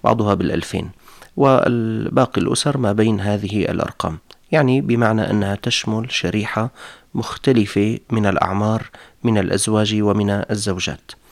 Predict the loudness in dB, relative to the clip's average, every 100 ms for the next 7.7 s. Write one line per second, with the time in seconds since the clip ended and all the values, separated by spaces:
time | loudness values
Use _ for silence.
0 | -20 -18 -18 -20 _ -4 2 2 4 4
1 | 4 0 -4 0 2 2 2 -2 -2 2
2 | 2 2 -4 -4 -4 -2 0 -2 -6 _
3 | _ -6 -4 -4 -6 -6 -2 0 4 4
4 | 4 2 -2 -6 -18 -20 -20 -20 -20 _
5 | _ -4 0 2 2 0 -2 2 2 2
6 | 0 -2 -2 -2 -2 -2 -2 -4 -4 -4
7 | -2 -2 2 2 4 2 0